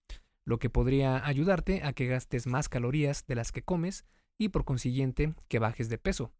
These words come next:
Aunque esto no está del todo claro, porque hay estudios que muestran que el té verde no aumenta la pérdida de grasa corporal y hay otros que incluso muestran que puede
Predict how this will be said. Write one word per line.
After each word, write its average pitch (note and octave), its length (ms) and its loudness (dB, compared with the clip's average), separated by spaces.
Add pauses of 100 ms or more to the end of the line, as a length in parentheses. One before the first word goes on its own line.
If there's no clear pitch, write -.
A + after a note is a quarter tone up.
(540)
Aunque F3+ 440 0 (100)
esto C3+ 580 2
no D3+ 240 4
está B2 300 0
del A#2 140 -4
todo A#2+ 240 -2
claro, E3+ 340 0 (280)
porque E3 360 2
hay C3+ 140 2
estudios D#3 500 0
que - 80 -6
muestran B2 500 -2
que - 120 -8
el A#2 120 -6
té - 140 0
verde C#3+ 380 0 (340)
no D3+ 320 4
aumenta B2+ 460 2
la A2+ 100 0
pérdida B2 380 2
de A2+ 80 0
grasa A#2 260 -4
corporal E3+ 540 -2 (340)
y F3 120 2
hay G3 120 6
otros F#3 320 2
que - 100 0
incluso D3 380 0
muestran D#3 540 0
que C3 100 -4
puede C3+ 400 2